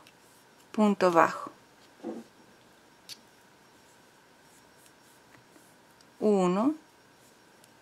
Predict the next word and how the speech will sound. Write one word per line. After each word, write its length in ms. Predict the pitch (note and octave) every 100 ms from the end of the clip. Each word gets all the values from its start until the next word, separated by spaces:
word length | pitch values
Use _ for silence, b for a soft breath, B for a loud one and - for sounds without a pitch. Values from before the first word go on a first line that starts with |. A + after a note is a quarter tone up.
| - - - _ - - _ - - _ _ - - - - - -
dos, 840 | F#3 F#3+ G3+ F#3+ G3 C#4 - -